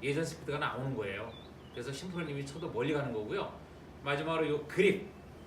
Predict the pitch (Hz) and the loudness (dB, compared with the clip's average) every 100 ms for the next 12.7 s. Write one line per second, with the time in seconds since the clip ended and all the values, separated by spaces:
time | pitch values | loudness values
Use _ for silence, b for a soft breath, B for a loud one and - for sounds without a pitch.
0 | - - - - 165 185 180 160 143 139 | -14 -14 -14 -4 2 4 6 6 4 2
1 | 131 120 127 135 127 117 110 120 127 135 | 0 -2 0 0 0 0 0 2 2 2
2 | 135 - 160 147 135 117 107 107 - - | 0 0 0 0 0 -2 -2 -2 -4 -10
3 | - - - 240 240 175 127 107 110 117 | -14 -6 4 6 6 4 4 2 2 0
4 | 107 107 127 139 131 123 160 147 120 135 | -2 -4 -4 -4 -2 -2 2 2 0 0
5 | 151 165 - - - - - - - - | 4 4 2 -2 -12 -14 -16 -16 -16 -16
6 | - - - 220 202 160 139 - - - | -12 -6 0 4 4 6 4 4 2 -4
7 | - - - - 139 190 247 165 180 185 | -12 -14 -14 -4 2 6 6 4 6 6
8 | 156 175 208 180 131 113 107 120 - - | 6 6 6 6 2 0 0 -2 -4 -8
9 | - - - - - 160 175 175 156 165 | -14 -16 -14 -10 -2 0 2 4 4 4
10 | 156 139 - - - 190 151 - - 143 | 4 2 -4 -10 -4 0 2 0 0 -2
11 | 165 151 147 - - 123 - - - - | 0 0 0 -2 -2 0 0 -4 -12 -16
12 | - - - 175 247 190 | -16 -10 6 8 8 6